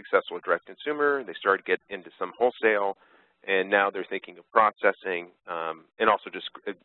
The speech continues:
growing their wholesale market supply, as well as making a pretty significant investment in, in, in warehousing and, and,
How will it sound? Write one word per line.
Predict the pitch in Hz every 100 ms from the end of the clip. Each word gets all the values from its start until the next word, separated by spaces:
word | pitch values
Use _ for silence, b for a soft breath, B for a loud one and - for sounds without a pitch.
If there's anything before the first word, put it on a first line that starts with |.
| _
growing | - 104 101
their | 90
wholesale | - 92 - 85 85 _
market | 87 85 - - _
supply, | - - 95 90 92 92 -
as | -
well | 101 98
as | 98 - 104
making | 101 - 90
a |
pretty | - 104 92
significant | 95 95 87
investment | 87 90 90 92 78
in, | 87 _ b b b -
in, | 87 87 -
in | 92 92
warehousing | 92 92 85 - 71 85
and, | 90 -
and, | 90